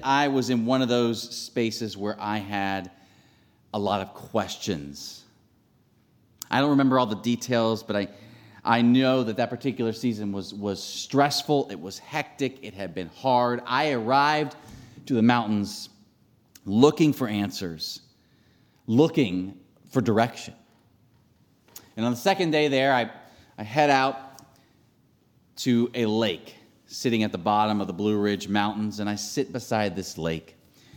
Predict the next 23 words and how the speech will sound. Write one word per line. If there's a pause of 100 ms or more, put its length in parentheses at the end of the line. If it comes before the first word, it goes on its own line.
(140)
Sunny
afternoon,
light
breeze,
and
all
you
hear
is
the
chorus
of
creation (560)
around,
and (680)
I
just
watch
the
water
for
a
while.